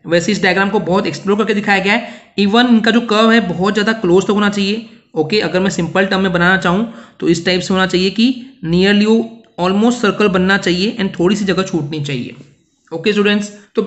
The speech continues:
basically यहाँ पे अगर हम इस magnetic poles को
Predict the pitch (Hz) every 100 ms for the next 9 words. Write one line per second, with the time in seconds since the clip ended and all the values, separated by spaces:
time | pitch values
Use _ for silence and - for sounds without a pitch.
0 | 220 233 302 320 330 269 262 277 285 -
1 | 208 269 277 294 285 254 254 214 196 196
2 | 208 247 247 277 277 - - - 214 240
3 | 269 - - 190 190